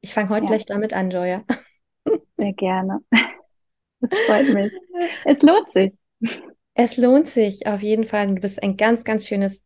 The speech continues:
Speaker 1: Beispiel dafür mit dieser verrückten Geschichte, die vor zwanzig Jahren da begonnen hat bei dir. Und,
Speaker 2: Mhm.
Speaker 1: ähm,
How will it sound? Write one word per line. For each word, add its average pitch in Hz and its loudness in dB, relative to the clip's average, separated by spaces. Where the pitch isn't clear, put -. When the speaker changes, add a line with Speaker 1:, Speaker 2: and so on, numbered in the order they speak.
Speaker 1:
Beispiel 185 -2
dafür - -6
mit 180 -6
dieser 175 -4
verrückten 254 0
Geschichte, 202 -4
die 196 -8
vor 190 -6
zwanzig 196 -6
Jahren 180 -4
da 190 -4
begonnen 185 -6
hat 190 -10
bei 185 -6
dir. 190 -6
Und, 185 -2
Speaker 2:
Mhm. 185 -10
Speaker 1:
ähm, 180 -8